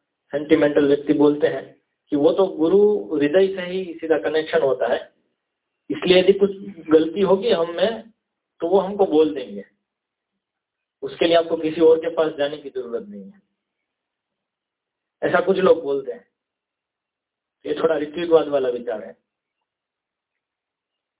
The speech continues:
अभी गुरु ने स्वयं दूसरों को सौंपा हुआ है तो वो नहीं बोलते हैं ना, वो कैसे बोलेंगे सीधा? उनका वहां पे दृष्टि नहीं है,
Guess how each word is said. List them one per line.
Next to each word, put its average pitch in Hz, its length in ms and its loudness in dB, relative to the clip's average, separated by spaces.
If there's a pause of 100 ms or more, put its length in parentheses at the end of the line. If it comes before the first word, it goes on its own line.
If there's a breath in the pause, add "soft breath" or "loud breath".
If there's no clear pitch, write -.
(640)
अभी 147 160 2
गुरु 147 320 4
ने 196 340 0
स्वयं 208 360 2 (840)
दूसरों 165 280 -2
को 165 100 2
सौंपा 147 300 0
हुआ 113 280 -4
है - 100 -18 (1300)
तो 147 60 -2
वो 175 140 8
नहीं 208 240 2
बोलते - 300 0
हैं - 80 -8
ना, - 80 -12 (1600)
वो 127 80 -4
कैसे 185 280 0
बोलेंगे 135 360 -4
सीधा? 123 240 -2 (440)
उनका 139 220 4 (760)
वहां 143 180 0
पे 156 240 4
दृष्टि 156 340 -2
नहीं 190 280 0
है, - 140 -16